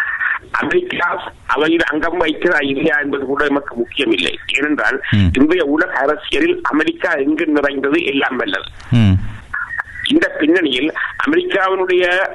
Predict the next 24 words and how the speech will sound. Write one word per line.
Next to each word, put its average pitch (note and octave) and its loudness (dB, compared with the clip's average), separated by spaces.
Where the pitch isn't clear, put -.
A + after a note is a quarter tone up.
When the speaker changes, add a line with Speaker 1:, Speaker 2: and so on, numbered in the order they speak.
Speaker 1:
ஆதரவு E3 2
நாடுகள், D#3+ 0
அமெரிக்கா F#3 0
சொன்னால் F3 0
சொல்லை - 0
கேட்கக்கூடிய E3 2
நாடுகள், D#3+ 0
அமெரிக்காவுடைய E3+ 2
சொல்ல E3 2
ஐநா D3+ 2
சபையில் D#3+ 2
ஏறக்கூடிய E3 2
நிலைமை D3+ 2
என்பனதான் D#3+ 0
நடைமுறையில் E3+ -2
உண்டு. - -4
Speaker 2:
ம். G#2+ 6
Speaker 1:
ஆனபடியால் F3 0
அமெரிக்கா A3 0
தீர்மானம் G3+ 0
எடுக்கமாக F3+ 0
இருந்தால் D3 0
இந்த D3 -2
விடயத்தை D#3+ 0